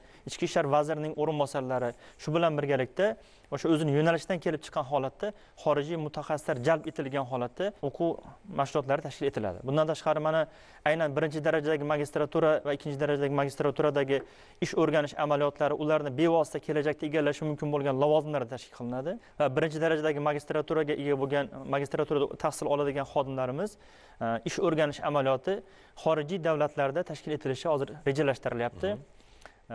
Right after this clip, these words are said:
Speaker 1: Va bu orqali biza o'sha davlatlardagi o'zini sohasi yo'nalishi bo'yicha ilg'or xorijiy tajribalarni o'rganish va uni o'sha innovatsiyalarni sohaga tatbiq etishga erishishni rejalashtiryapmiz.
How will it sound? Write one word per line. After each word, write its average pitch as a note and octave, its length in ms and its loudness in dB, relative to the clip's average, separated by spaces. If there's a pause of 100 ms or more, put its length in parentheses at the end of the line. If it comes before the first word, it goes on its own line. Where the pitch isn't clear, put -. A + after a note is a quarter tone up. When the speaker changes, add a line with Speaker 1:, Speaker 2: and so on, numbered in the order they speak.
(140)
Speaker 1:
Va D3 100 4 (160)
bu D#3 100 0
orqali D3+ 380 0
biza D3 160 -2 (100)
o'sha F3 160 -2 (120)
davlatlardagi C#3+ 720 0 (380)
o'zini C#3+ 220 2 (100)
sohasi D3 420 0
yo'nalishi D3+ 380 2 (100)
bo'yicha C#3+ 320 2 (400)
ilg'or D#3 280 4 (100)
xorijiy D#3 380 0
tajribalarni C#3 580 -2 (100)
o'rganish C3 500 0
va D3+ 160 2
uni D#3+ 120 0 (360)
o'sha B2+ 220 -4
innovatsiyalarni D3 800 2
sohaga C#3 300 -2 (100)
tatbiq C#3 320 -2
etishga D3 280 -2 (380)
erishishni C#3+ 320 0 (180)
rejalashtiryapmiz. C#3 720 -2